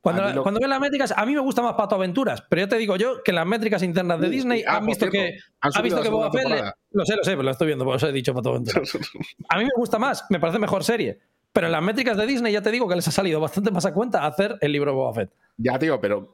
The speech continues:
Speaker 2: que a lo que me refiero es que esto es lo que me da miedo, es que es una industria que al final va a petar y se va a llevar muchas cosas por delante. Es lo que me estoy refiriendo, que no me gusta esto porque es ham-,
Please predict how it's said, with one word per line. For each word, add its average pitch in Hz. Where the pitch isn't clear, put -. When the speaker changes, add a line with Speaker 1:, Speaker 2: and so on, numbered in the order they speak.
Speaker 2:
que 110
a 107
lo 101
que 98
me 98
refiero 123
es 170
que -
esto 104
es 101
lo 95
que 98
me 95
da 117
miedo, 139
es 123
que -
es 110
una 123
industria 135
que 113
al 107
final 113
va 117
a -
petar 185
y 170
se 127
va 131
a -
llevar 143
muchas 120
cosas 131
por 117
delante. 139
Es 110
lo 120
que 98
me 71
estoy -
refiriendo, 139
que 80
no 123
me 143
gusta 147
esto 165
porque 117
es 117
ham-, 117